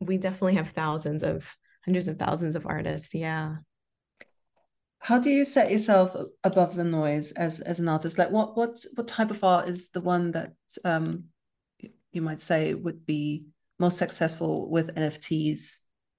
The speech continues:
Speaker 1: Mm. I, <laughs> I get this question a fair amount. Um, you know, I, I've gotten from artists, "I'm not sure if my artwork is well suited for N F Ts. Like, what do I do?" And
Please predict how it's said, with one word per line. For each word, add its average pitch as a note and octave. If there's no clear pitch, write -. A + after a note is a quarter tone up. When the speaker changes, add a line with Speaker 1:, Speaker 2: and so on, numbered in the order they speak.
Speaker 1:
Mm. F#3+
I, B3
<laughs> -
I A3
get A3+
this C4+
question F#3+
a F3
fair F3
amount. E3
Um, E3
you G3
know, G3+
I, G3
I've F#3
gotten F#3
from F#3
artists, E3
"I'm A#3
not C4
sure A3
if G#3
my F#3+
artwork F#3+
is F#3
well F#3
suited A3
for G#3
N G3+
F G3
Ts. F#3+
Like, F3
what G3
do G#3
I F3
do?" F#3+
And D#3+